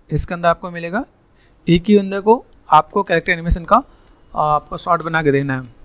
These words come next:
तो हो सके तो मैं इसमें आपको acting for animation फिर से एक बार मैं टचअप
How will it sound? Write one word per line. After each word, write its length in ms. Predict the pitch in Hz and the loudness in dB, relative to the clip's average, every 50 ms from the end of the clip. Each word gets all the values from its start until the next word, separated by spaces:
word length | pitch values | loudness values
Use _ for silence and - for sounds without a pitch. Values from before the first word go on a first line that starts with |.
| - - | 0 4
तो 100 | 160 160 165 - _ _ - - | 4 4 4 4 _ _ 4 6
हो 120 | 165 185 214 | 8 8 6
सके 260 | - 233 202 220 214 | 6 2 -2 -4 -4
तो 120 | - 208 | -6 -8
मैं 100 | 202 196 | -12 -14
इसमें 180 | 175 180 196 190 | -14 -12 -6 -4
आपको 260 | 190 160 - - 196 | -4 -4 -4 -6 -8
acting 260 | 175 165 _ - 180 165 | -10 -10 _ -16 -12 -8
for 140 | - 190 180 | -6 -4 -4
animation 360 | 170 165 165 165 156 196 190 | -4 -8 -10 -14 -14 -16 -16
फिर 140 | - 175 151 | -16 -16 -12
से 120 | - 175 | -10 -8
एक 60 | 160 | -6
बार 120 | 151 165 160 | -6 -6 -4
मैं 140 | 165 190 240 - _ _ _ _ _ _ _ _ _ | -6 -6 -8 -10 _ _ _ _ _ _ _ _ _
टचअप 320 | - 160 156 - 190 220 | -10 -8 -6 -6 -6 -6